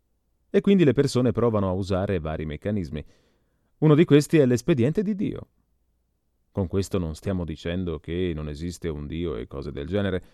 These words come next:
ma se non fosse mai esistito nessun tipo di alter ego di questo tipo, non ci sarebbe nessuna realtà permanente. Ora, una cosa è che ci sia un Dio,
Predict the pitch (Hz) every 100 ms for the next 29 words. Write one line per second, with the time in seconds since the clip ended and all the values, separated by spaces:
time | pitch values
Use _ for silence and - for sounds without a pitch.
0 | _ _ _ 127 - 120 165 175 135 180
1 | 208 156 135 151 120 95 92 127 123 98
2 | 92 110 95 147 131 98 98 110 113 101
3 | 107 101 120 107 87 78 - 95 - 90
4 | 104 90 - _ _ _ 180 196 180 208
5 | 220 185 175 160 - 151 165 - 190 202
6 | 135 98 - 170 98 123 185 55 - -
7 | _ _ _ _ _ _ _ _ _ _
8 | _ - 170 - 185 127 190 214 120 110
9 | 113 113 110 95 123 101 92 87 85 85